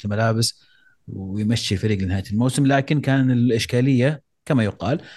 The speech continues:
أنه ما راح يرضى مانشيني ياخذ المهمة لنها-، لين الصيف فقط، راح ياخذها للسنة، للسنة الجاية إضافية. فأتوقع يمكن هذه كانت من الإشكاليات.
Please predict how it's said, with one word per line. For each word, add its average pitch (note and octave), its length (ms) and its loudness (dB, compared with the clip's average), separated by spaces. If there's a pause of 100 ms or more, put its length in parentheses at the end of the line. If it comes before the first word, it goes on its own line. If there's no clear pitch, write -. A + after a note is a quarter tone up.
(240)
أنه C3 360 2 (240)
ما D3+ 100 4
راح D3 160 2
يرضى B2+ 360 2
مانشيني A#2 320 2
ياخذ A#2+ 320 0
المهمة A2+ 360 2
لنها-، A2 240 0
لين A#2+ 160 0
الصيف G2+ 340 -2
فقط، C#3 300 -4
راح A2 240 -2 (100)
ياخذها G#2 460 -4 (460)
للسنة، G#2 300 -4
للسنة G2+ 320 -2
الجاية G2 360 -2
إضافية. F2 360 -6 (640)
فأتوقع A2 480 0
يمكن A2+ 220 0
هذه A2 180 2
كانت G2 320 0
من G2 60 2
الإشكاليات. F#2 640 -2